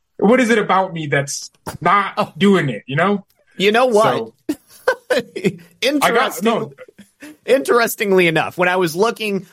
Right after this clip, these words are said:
Speaker 2: for, uh, a photograph of you for the show tonight, I came across a hit piece about you on YouTube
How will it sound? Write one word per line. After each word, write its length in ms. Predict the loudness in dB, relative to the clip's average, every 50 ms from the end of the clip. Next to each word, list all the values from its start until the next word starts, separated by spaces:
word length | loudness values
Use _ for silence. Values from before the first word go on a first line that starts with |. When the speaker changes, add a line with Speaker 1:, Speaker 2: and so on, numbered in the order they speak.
| _
Speaker 2:
for, 460 | -10 -2 0 2 2 4 2 2 2
uh, 180 | 2 2 2 2 0
a 60 | -4
photograph 680 | -6 -2 0 0 0 0 -2 0 0 0 -2 -2 -6
of 140 | -10 -8 -8
you 280 | -6 -6 -6 -8 -8 -12 _ -20 -20 _
for 460 | -8 -4 0 2 2 2 2 2 0 -4
the 120 | -4 -4 -4
show 280 | -2 0 0 0 0
tonight, 440 | -2 -2 -4 -4 -4 -4 -6 -8 -10 _ _ _ _ _ _ -4
I 140 | -2 -2 -2
came 300 | -2 -2 -2 -2 0 0
across 680 | 0 -2 0 -2 -2 0 0 0 -2 -2 -4 -8 -12 -10 _ -2
a 200 | 0 2 2 2
hit 300 | 0 -2 -2 -2 -4 -8
piece 400 | -4 -2 0 0 -2 -2 -4 -4 -2
about 520 | -2 -2 -2 -2 -2 -2 0 -2 -2 -4
you 340 | -6 -6 -4 -4 -4 -4 -4 -2
on 240 | 0 0 2 2 0
YouTube 580 | 0 0 0 -2 -2 0 0 0 0 0 -2